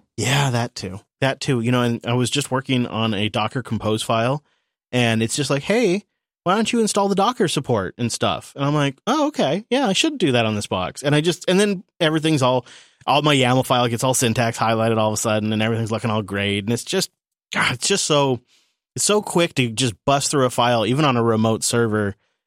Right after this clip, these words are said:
and then get right back to what I was doing. Um, I would, I, I feel like I should give Sublime Text a go because I, I find the idea of a development shop or a deve-, or a single developer making a full-time living by selling a text editor kind of a romantic notion.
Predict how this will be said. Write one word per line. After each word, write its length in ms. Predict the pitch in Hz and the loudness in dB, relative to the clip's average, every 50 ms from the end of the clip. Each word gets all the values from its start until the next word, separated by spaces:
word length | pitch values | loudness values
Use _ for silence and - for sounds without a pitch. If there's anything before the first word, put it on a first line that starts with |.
| _ _ _ _ _ | _ _ _ _ _
and 120 | 127 123 | 0 2
then 100 | 123 120 | 2 2
get 160 | 113 117 113 107 | 2 2 2 2
right 160 | 110 117 104 | 0 0 2
back 200 | 120 113 113 - | 0 0 0 2
to 80 | - | 0
what 100 | 117 110 | 2 2
I 100 | 107 107 | 2 2
was 140 | 107 101 95 | 2 0 -2
doing. 400 | 101 117 113 110 107 104 101 101 - _ _ - | 0 0 0 2 0 -2 -4 -6 -10 _ _ -6
Um, 160 | 120 123 117 | -6 -6 -2
I 140 | - - 160 | 0 0 0
would, 220 | 165 165 190 180 - - - | 2 2 0 -2 -4 -8 -8
I, 160 | - 175 - - | -8 -6 -2 -2
I 60 | 156 | -2
feel 220 | 139 - 170 165 180 | 0 2 2 2 2
like 140 | 180 165 | 2 2
I 80 | 156 127 | 0 0
should 280 | - - 139 147 151 147 | 2 2 0 0 2 0
give 160 | 156 151 - | 0 0 0
Sublime 400 | - 156 143 151 151 156 156 156 | -2 -2 0 0 2 2 2 2
Text 360 | 143 156 156 156 - - - _ | 0 0 0 -2 -4 -10 -6 _
a 80 | 147 143 | -6 -4
go 380 | 135 127 147 151 156 160 160 | -2 0 0 2 2 2 0
because 640 | 151 - 131 127 - 135 117 117 113 110 110 110 - - _ _ _ _ _ _ _ _ _ _ _ _ _ _ _ _ _ _ _ _ _ - | 0 -2 -4 -2 0 0 0 2 0 0 -2 -4 -8 -12 _ _ _ _ _ _ _ _ _ _ _ _ _ _ _ _ _ _ _ _ _ 0
I, 560 | 127 131 131 131 131 127 131 127 123 123 - - - | 0 2 2 2 2 2 2 2 0 0 -2 -2 -2
I 140 | 123 139 151 | -2 0 0
find 260 | - - 170 165 147 | 0 0 2 2 2
the 80 | 147 | 2
idea 440 | 139 135 123 107 131 127 139 143 143 | 2 2 0 0 0 0 2 2 0
of 380 | - - 139 127 120 113 107 104 - | 0 0 0 0 0 -2 -4 -4 -4
a 80 | 131 127 | -4 -2
development 500 | 110 123 107 120 120 127 135 143 135 123 | -2 0 0 0 0 2 0 0 0 0
shop 380 | - 139 123 123 131 131 - | 0 0 2 2 0 0 0
or 140 | 127 110 107 | 0 0 0
a 40 | 101 | -2
deve-, 280 | 92 - 101 113 113 | -4 -4 -2 -2 0
or 200 | 139 131 123 127 | 2 2 2 2
a 60 | 135 127 | 2 0
single 240 | - 151 139 131 | 0 0 0 0
developer 760 | 120 117 104 113 113 117 120 120 - 143 135 135 135 127 127 - | 0 0 0 0 2 2 0 0 0 -2 0 0 0 -2 -2 -2
making 440 | - 117 117 120 120 - 143 135 127 | -2 -2 -2 -2 0 0 0 0 0
a 80 | 117 101 | 0 -4
full-time 500 | - - 131 131 127 - 139 127 117 110 | -2 -2 -2 -2 0 0 -2 0 0 2
living 280 | 117 117 117 131 135 | 0 2 2 2 0
by 160 | 127 117 101 95 | 0 -2 -2 -2
selling 640 | - - - - 120 117 120 123 123 127 127 127 - | -2 -2 0 0 0 0 2 2 2 2 0 0 -2
a 80 | - | -6
text 320 | 120 - - 127 - - - | -6 -4 -4 -4 -2 -2 -2
editor 240 | 160 170 190 208 208 | -2 -2 -2 -4 -2
kind 220 | - - 147 156 | -2 0 0 0
of 80 | 151 147 | 0 2
a 60 | 147 | 2
romantic 560 | 139 135 131 127 127 127 123 - 131 - - | 2 2 2 2 2 0 0 -2 -4 -4 -2
notion. 360 | 110 107 110 - - - - | -2 -2 -2 -4 -8 -10 -14